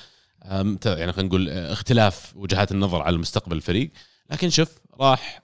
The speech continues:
لف لفة طويلة، حط رونالدو، شال أليجري، شال سبورتنج دايركتور، حط بيرلو،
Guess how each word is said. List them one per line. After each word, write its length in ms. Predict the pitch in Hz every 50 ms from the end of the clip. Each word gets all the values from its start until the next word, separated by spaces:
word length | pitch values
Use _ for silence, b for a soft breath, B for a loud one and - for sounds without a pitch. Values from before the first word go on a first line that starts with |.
| - -
لف 320 | - 135 127 - - -
لفة 260 | 127 127 - - - 110
طويلة، 600 | - 123 120 123 117 113 107 110 110 107 - _ _ _ _ _ _ _
حط 280 | - - 131 - - -
رونالدو، 460 | 113 117 117 117 117 113 110 113 113
شال 320 | - - 113 107 107 -
أليجري، 520 | - 104 107 113 110 101 104 104 101 107 104
شال 280 | - - 117 101 101
سبورتنج 400 | - - - - 110 101 - 107
دايركتور، 480 | 101 95 98 101 104 98 - - 101 87
حط 360 | - - 120 - - - -
بيرلو، 400 | 120 117 110 107 104 107 110 110